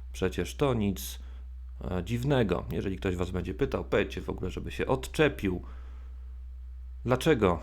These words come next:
leżą na twarzy i krzyczą, że nie mogą oddychać?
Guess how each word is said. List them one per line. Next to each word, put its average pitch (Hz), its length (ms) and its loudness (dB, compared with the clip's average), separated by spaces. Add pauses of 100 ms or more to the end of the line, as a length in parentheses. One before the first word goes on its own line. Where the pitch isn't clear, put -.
(100)
leżą 95 440 4 (120)
na 104 140 2
twarzy 95 400 2
i 101 60 -2
krzyczą, - 320 0
że 104 120 2
nie 107 80 4
mogą 110 260 4
oddychać? 107 560 2